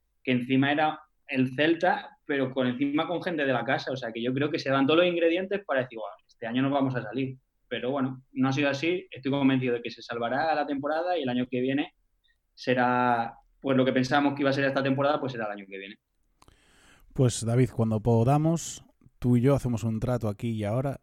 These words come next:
Speaker 2: y es que el Racing y el Celta se salvan, y tú y yo nos vamos a tomar algo por ahí cuando nos veamos para celebrarlo.
Speaker 1: Me parece buena, me parece buena idea.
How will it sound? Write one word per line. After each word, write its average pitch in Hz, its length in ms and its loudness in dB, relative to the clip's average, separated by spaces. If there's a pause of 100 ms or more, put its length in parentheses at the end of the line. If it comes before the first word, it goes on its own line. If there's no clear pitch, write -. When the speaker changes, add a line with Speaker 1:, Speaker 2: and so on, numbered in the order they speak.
Speaker 2:
y 107 180 -8
es 101 120 -10
que 95 420 -6 (100)
el 98 200 -8
Racing 113 440 -6
y 101 40 -8
el 98 120 -8
Celta 104 340 -6
se 98 100 -16
salvan, 127 460 -2 (280)
y 104 140 -8
tú - 80 -8
y 104 60 -2
yo 113 80 0
nos 107 100 -4
vamos 110 180 -4
a 107 40 -10
tomar 104 180 -4
algo 107 260 -2
por 104 120 -4
ahí 110 120 -2
cuando 101 200 -6
nos 101 120 -8
veamos 107 220 -6
para - 180 -4
celebrarlo. 90 460 -10 (1200)
Speaker 1:
Me 113 200 -4
parece 113 320 -4
buena, 110 420 -10
me 113 140 -8
parece 117 320 -6
buena 113 260 -4
idea. 98 240 -12